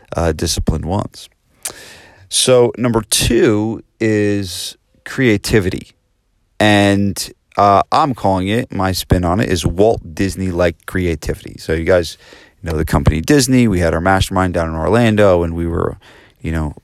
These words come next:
checking out Disney and all the different things it had. But Disney's known for their, their creative ability, right? And so when you're in a crisis situation, there's no chance that you'll just keep business as usual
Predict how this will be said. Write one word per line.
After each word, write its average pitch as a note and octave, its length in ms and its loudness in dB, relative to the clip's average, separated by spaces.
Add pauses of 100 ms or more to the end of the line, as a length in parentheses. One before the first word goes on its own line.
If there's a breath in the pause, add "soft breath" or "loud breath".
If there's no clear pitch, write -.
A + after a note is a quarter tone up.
(180)
checking F2+ 360 -2
out E2+ 280 -2
Disney F#2 400 -2
and E2 100 -2
all F2+ 140 0
the F2+ 80 -2
different D#2 340 -8
things E2+ 220 -6
it - 80 -10
had. D#2+ 260 0
But D#2+ 260 -4 (300 loud breath)
Disney's B2+ 400 0
known F2+ 260 -2
for G2+ 360 0
their, G2 480 -2
their F#2+ 240 -6
creative A2+ 500 -2
ability, - 500 -10 (760 soft breath)
right? G2+ 260 -8 (160)
And F#2 320 -8
so F#2+ 420 -4 (100)
when G#2 300 -6
you're A#2 200 -4
in F#2+ 60 -6
a F2+ 60 -10
crisis - 400 -4
situation, F2 840 -4 (580 soft breath)
there's G#2 280 2
no G#2+ 500 2 (140)
chance A2+ 640 -2
that D#2 160 2
you'll F#2 180 0
just F2+ 400 -2
keep - 380 -6
business F#2+ 480 -2
as D#2+ 200 -4
usual G2+ 560 -4